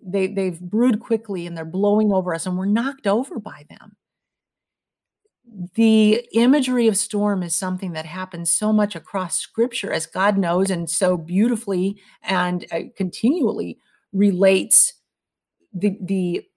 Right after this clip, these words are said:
physical things of life to our spiritual walk, to our, our, our walk with Christ as believers, as followers of Jesus. Um, in this sin-ridden world,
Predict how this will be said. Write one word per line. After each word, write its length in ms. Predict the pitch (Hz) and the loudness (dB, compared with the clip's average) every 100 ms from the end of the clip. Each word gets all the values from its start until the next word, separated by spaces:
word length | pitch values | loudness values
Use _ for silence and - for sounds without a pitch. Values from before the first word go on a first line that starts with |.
| _ _ | _ _
physical 500 | 294 320 320 277 226 | 0 2 2 0 0
things 500 | - 226 208 190 - 175 | 0 2 2 2 -2 0
of 240 | 190 175 | 0 0
life 680 | 180 180 175 92 170 - - _ _ _ _ _ _ _ _ _ _ _ _ - | -2 0 2 0 -4 -12 -20 _ _ _ _ _ _ _ _ _ _ _ _ -10
to 680 | - 240 240 196 170 180 - | -4 2 6 6 4 -2 -4
our 280 | 190 185 185 | 0 0 -2
spiritual 640 | - - 180 175 - 165 151 | -6 -8 -8 -10 -10 -12 -12
walk, 260 | 160 - _ _ | -16 -20 _ _
to 240 | - 214 196 | -4 -2 0
our, 420 | 175 175 170 170 _ _ _ _ _ _ _ _ - | 0 -4 -6 -12 _ _ _ _ _ _ _ _ 0
our, 480 | 196 214 202 151 _ - | 4 6 4 -2 _ 0
our 220 | 233 247 | 2 2
walk 320 | 190 208 208 | 2 2 0
with 120 | 185 | -10
Christ 460 | - 180 190 185 - 160 | -12 -10 -8 -10 -14 -14
as 140 | 156 | -14
believers, 560 | 151 160 175 180 156 170 | -12 -10 -8 -8 -10 -6
as 120 | 165 | -4
followers 540 | - 180 185 180 175 | 2 4 6 4 2
of 80 | 151 | -2
Jesus. 640 | - 165 170 - - - - _ _ _ _ _ - | -4 -2 -4 -6 -6 -6 -6 _ _ _ _ _ -16
Um, 360 | 165 156 151 _ | -14 -14 -18 _
in 180 | 208 208 | 4 6
this 160 | 208 202 | 8 4
sin-ridden 800 | - - 233 208 196 202 202 185 | 2 2 4 6 6 4 4 2
world, 540 | 180 196 214 165 165 | 0 2 2 0 -6